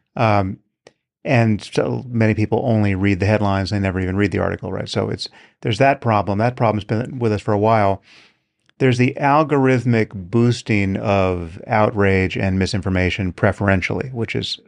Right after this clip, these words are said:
which is the, the problem. And on so-, on social media and the distinction. So, so I would make one distinction, which is, and this is, you know, many people have made this, that, like, freedom of speech and freedom of reach are different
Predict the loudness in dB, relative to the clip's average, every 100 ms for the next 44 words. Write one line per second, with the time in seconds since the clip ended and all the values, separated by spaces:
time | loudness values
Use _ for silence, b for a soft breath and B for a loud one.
0 | _ -10 -6 -4 -4 -4 -6 -8 -8 0
1 | 0 0 -6 -2 2 2 2 -2 B B
2 | B B B _ 0 0 2 0 0 0
3 | 2 0 2 0 2 2 0 -4 0 2
4 | 2 2 -2 -6 _ b b b b b
5 | _ _ _ _ _ _ _ -4 0 0
6 | 0 2 2 0 2 4 4 0 2 2
7 | 4 4 4 4 2 4 2 2 2 2
8 | 2 0 -2 -4 -2 2 2 2 0 -6
9 | -6 -6 -6 -8 -12 -16 _ -12 -10 -10
10 | -6 -2 0 0 -2 0 2 2 -2 -4
11 | -6 -6 -6 -8 -2 2 2 0 2 2
12 | 2 0 -6 -2 -2 0 -2 0 2 2
13 | 0 -4 -2 -2 -2 -4 -8